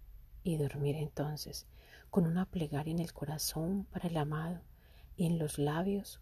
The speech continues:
con un himno de bienaventuranza.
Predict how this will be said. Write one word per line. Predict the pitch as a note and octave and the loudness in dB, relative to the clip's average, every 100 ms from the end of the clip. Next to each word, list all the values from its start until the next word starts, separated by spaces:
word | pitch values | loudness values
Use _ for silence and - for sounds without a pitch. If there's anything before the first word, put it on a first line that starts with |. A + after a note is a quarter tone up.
| - | -2
con | F3 D#3 | 0 2
un | D#3 E3 | 0 2
himno | E3+ F3 D#3+ D#3 - - | 4 4 2 0 -8 -8
de | D#3 | -4
bienaventuranza. | D3+ D3+ D3+ D3+ - D3+ D3 D3+ - - | -2 0 -2 -2 0 0 0 -2 -6 -10